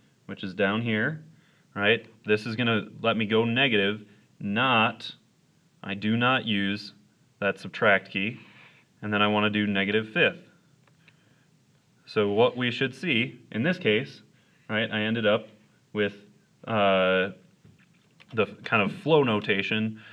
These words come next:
where our number has our normal notation, okay? Our scientific notation is up here, normal notation is here. Sometimes,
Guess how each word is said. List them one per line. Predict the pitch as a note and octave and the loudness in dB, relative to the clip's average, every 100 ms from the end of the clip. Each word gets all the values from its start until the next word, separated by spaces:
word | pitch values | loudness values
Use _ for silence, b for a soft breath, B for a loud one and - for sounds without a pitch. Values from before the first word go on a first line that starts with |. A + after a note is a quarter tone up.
| B - | B 0
where | G#2 F#2+ G2 - - _ _ _ _ _ | 4 6 4 -2 -20 _ _ _ _ _
our | A#2+ G#2+ G2+ | 0 2 4
number | G2+ A2+ A2+ A2 | 2 2 4 4
has | G#2 G#2 G2 G2 - - _ _ - | 4 4 2 0 -6 -20 _ _ -4
our | G#2+ | 0
normal | A2 A2+ A2 | 2 2 2
notation, | A2 G#2+ A2+ G2+ F2 - - - b b - | 2 2 2 0 -2 -10 -16 -20 b b -8
okay? | G2 A2+ A2 A2 B B B B B | -2 4 4 4 B B B B B
Our | - G2 | -2 -2
scientific | - B2+ C3 - D3+ C3+ | 2 2 2 0 -2 -2
notation | A2 G2+ G#2 G2 - A2+ C#3+ - _ b b - | -2 -2 -4 -4 -4 -4 -6 -14 _ b b -10
is | G#2+ | 0
up | G2+ F#2+ | 0 0
here, | B2 C#3 D#3 - - b b b _ | 0 -2 -2 -8 -20 b b b _
normal | G#2+ A#2 B2+ C3 | -2 0 2 0
notation | B2 A#2+ B2 A#2 C3+ | 0 -2 -2 -2 -2
is | B2 A#2+ | -6 -2
here. | A#2+ F2+ - - b b b b b | 0 0 -4 -18 b b b b b
Sometimes, | - D#3+ F3+ D#3 A#2+ G#2 G#2+ D3+ D#3 | -6 0 0 2 4 6 6 2 -6